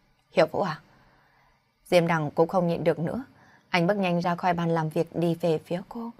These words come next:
Kéo cô đang muốn chạy trốn vào trong lồng ngực. Trong mắt đen sáng quắc của anh nhìn cô, giọng nói rung động mà yếu ớt vang lên. "Không cần trốn tránh chuyện xảy ra vào đêm hôm đó.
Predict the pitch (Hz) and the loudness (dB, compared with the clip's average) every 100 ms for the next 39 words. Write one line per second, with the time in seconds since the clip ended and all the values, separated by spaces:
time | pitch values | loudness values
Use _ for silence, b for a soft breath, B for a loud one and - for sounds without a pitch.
0 | B B B B - 170 170 170 170 165 | B B B B -2 0 4 4 4 2
1 | 165 262 - - 180 262 285 175 254 254 | -2 -2 -4 -2 -4 -2 -2 -4 -4 -4
2 | 220 175 165 156 b b b b b - | -4 -4 -4 -6 b b b b b 2
3 | 233 262 330 277 277 233 220 339 - - | 2 2 -2 -4 -4 -6 -6 -8 -4 -4
4 | 170 165 160 - 185 202 208 B B B | -2 -2 -4 -6 -10 -10 -12 B B B
5 | - 143 156 175 175 165 165 - 160 143 | 0 0 2 0 0 0 -2 -2 -6 -6
6 | - 160 170 262 - 208 196 196 190 190 | -4 -4 -4 -8 -10 -10 -8 -8 -10 -12
7 | b b b b b b b - _ 185 | b b b b b b b -20 _ 2
8 | 160 160 151 165 160 160 165 202 - - | 2 0 -2 -4 -4 -6 -8 -10 -2 0
9 | - 147 - 160 151 143 165 175 170 160 | 0 -4 -2 -4 -2 -2 -4 -6 -6 -6